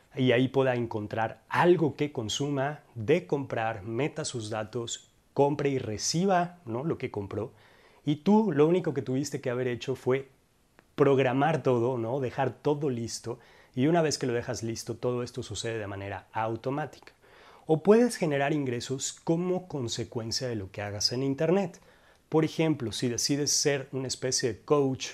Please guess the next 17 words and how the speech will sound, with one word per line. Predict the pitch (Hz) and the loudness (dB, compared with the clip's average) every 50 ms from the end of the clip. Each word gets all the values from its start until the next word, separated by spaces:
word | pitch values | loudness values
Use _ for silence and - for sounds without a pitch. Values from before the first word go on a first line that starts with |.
| - - | -12 -12
¿no?, | 117 110 131 143 - | -12 -12 -12 -8 -6
consultor, | - 113 113 - - 113 113 110 - 135 131 131 131 131 127 - _ _ _ _ _ _ _ _ _ _ - | -6 -4 -4 -4 -6 -6 -6 -4 -2 0 0 0 0 -2 -6 -10 _ _ _ _ _ _ _ _ _ _ -4
eh, | 123 117 113 - - | -2 -2 -2 -2 -6
a-, | 127 | -6
dar | 131 131 123 127 131 | -2 2 4 4 4
asesoría, | 131 - - 117 - - 120 117 135 135 123 117 113 110 | 4 2 0 0 0 0 0 0 2 2 2 2 0 -2
¿no?, | 104 107 120 139 139 | -4 -4 -6 -8 -6
tener | - - 127 127 135 151 - | -4 -2 -2 0 0 0 0
de | - 165 | 0 0
alguna | 156 139 151 151 147 | 0 0 0 -2 -2
manera, | 139 120 117 123 127 135 131 - - _ _ _ _ _ - | -2 -4 -4 -4 -4 -4 -4 -6 -10 _ _ _ _ _ -6
eh, | 131 120 117 120 - _ _ - | -4 -4 -4 -6 -10 _ _ -6
servicios | - - 127 113 117 117 135 160 147 - - 120 101 - | -4 -2 0 0 0 2 2 2 0 0 -4 -6 -6 -6
que | - 113 | -8 -6
impliquen | 107 113 107 117 139 147 147 - 165 156 139 - | -6 -6 -6 -6 -8 -8 -6 -4 -4 -4 -4 -4
tu | - 120 110 | -6 -10 -10
tiempo | 101 - - 127 139 131 117 95 - 101 95 98 - | -10 -8 -6 -4 -4 -4 -4 -6 -6 -8 -8 -10 -12